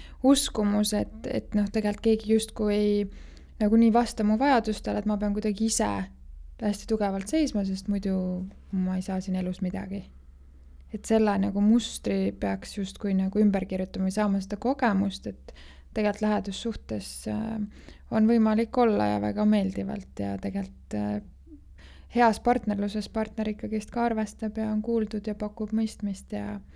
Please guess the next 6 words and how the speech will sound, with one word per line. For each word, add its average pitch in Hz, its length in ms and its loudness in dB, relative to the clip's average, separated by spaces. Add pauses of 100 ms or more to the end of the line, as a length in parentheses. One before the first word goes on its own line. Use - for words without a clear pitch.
(1200)
et, 208 340 -4
äh, 202 140 2
saad 208 280 0
enda 208 220 2
vajadusi 202 800 0
nii-öelda 202 440 0